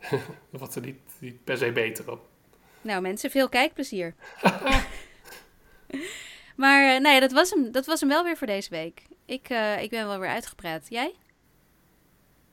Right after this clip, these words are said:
Speaker 1: Ja, eigenlijk wel. Ja, ik kan nog een hele rant over Marvel en Disney doen, maar, ehm, dat is misschien voor een ander moment, want we zijn er ook nog niet helemaal vanaf, van deze, van dit soort dingen. Maar ik heb het idee dat ze het zelf ook doorhebben en dat er misschien al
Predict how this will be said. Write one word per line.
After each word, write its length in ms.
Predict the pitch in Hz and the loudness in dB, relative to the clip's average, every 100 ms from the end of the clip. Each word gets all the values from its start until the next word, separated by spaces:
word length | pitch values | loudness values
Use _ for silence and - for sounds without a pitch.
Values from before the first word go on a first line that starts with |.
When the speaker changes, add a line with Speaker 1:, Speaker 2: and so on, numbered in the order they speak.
| _ | _
Speaker 1:
Ja, 240 | 208 285 - | -4 -4 -2
eigenlijk 300 | 247 - 165 | -4 -4 0
wel. 180 | 208 185 | 0 2
Ja, 180 | 180 | 4
ik 80 | 165 | 4
kan 120 | 190 | 6
nog 100 | 180 | 4
een 60 | 156 | 6
hele 240 | 156 165 | 4 4
rant 320 | 147 147 151 151 | 2 2 0 0
over 400 | 139 139 135 135 | -2 -2 -2 2
Marvel 360 | 139 135 135 | 2 4 2
en 100 | 127 | 0
Disney 280 | 135 135 131 | -2 -2 -4
doen, 240 | 127 123 | -4 -6
maar, 420 | 123 120 120 120 - | -4 -2 -2 -6 -10
ehm, 280 | 113 104 104 120 _ _ _ _ _ _ | -12 -12 -14 -20 _ _ _ _ _ _
dat 140 | - 131 | -4 -4
is 60 | |
misschien 240 | 131 143 131 | -2 0 0
voor 120 | 127 | 0
een 80 | 127 | 0
ander 220 | 123 123 | 0 -2
moment, 340 | 127 120 120 | -4 -4 -6
want 140 | 127 117 | -4 -4
we 60 | |
zijn 180 | 120 120 | 0 0
er 60 | 131 | 2
ook 120 | 143 | 0
nog 100 | 147 | 0
niet 140 | 165 | 2
helemaal 420 | 160 165 156 151 147 | 4 6 6 6 6
vanaf, 380 | 135 135 - - | 2 -2 -4 -10
van 140 | 120 | -8
deze, 380 | 127 120 117 113 - - - - - | -6 -6 -8 -10 -18 -20 -20 -20 -20
van 180 | - 127 | -8 -4
dit 180 | 123 123 | -2 0
soort 180 | 127 117 | -2 0
dingen. 340 | 113 131 185 - - - _ | -2 -2 -8 -14 -20 -20 _
Maar 120 | 147 | -2
ik 80 | 151 | 4
heb 100 | 180 | 4
het 100 | 185 | 4
idee 220 | 185 160 | 4 4
dat 160 | 151 151 | 4 0
ze 80 | 143 | -2
het 80 | 139 | 0
zelf 260 | 147 131 | 2 4
ook 160 | 131 123 | 2 -2
doorhebben 460 | 120 117 117 117 | -2 -2 -2 -6
en 60 | 113 | -8
dat 100 | 113 | -10
er 60 | 120 | -12
misschien 400 | 113 - 139 127 | -12 -10 -10 -4
al 380 | 117 120 - | -4 -4 -8